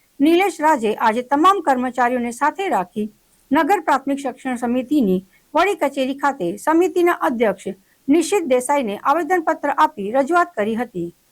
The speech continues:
આગામી દિવસોમાં જો પાંચ તારીખ સુધી નિરાકરણ નહીં આવે તો આ ચોક્કસ મુદતની હડતાલ પર ઉતરીશું,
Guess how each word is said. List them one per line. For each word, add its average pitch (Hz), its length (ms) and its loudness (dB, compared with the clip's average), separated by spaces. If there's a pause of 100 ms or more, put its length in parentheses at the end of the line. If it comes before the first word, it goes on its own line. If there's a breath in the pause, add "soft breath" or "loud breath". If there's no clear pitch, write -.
(240)
આગામી 392 400 4
દિવસોમાં 254 720 0
જો 240 120 2
પાંચ 330 340 2
તારીખ 269 240 0
સુધી 185 400 -6 (280)
નિરાકરણ 339 500 4
નહીં 320 300 4
આવે 196 260 0
તો 220 120 -2
આ 311 240 2
ચોક્કસ 262 420 -4
મુદતની 254 400 -2
હડતાલ 269 380 0
પર 208 180 -4
ઉતરીશું, 202 600 -6